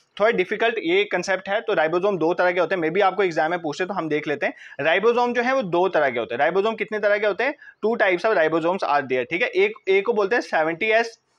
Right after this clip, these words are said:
याद कर लेना यार, डिफिकल्ट है ये, इलेवन ट्वेल्थ का कॉन्सेप्ट है, but देख लेना।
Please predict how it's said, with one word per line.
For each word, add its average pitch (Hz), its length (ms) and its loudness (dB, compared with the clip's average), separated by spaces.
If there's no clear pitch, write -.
याद 160 280 2
कर 214 100 0
लेना 180 240 0
यार, 160 160 2
डिफिकल्ट 160 460 -2
है 156 140 -2
ये, 196 160 0
इलेवन 143 260 2
ट्वेल्थ 165 180 0
का 180 80 0
कॉन्सेप्ट 147 260 -2
है, 180 60 -2
but 180 100 -2
देख 131 220 -2
लेना। 113 220 -6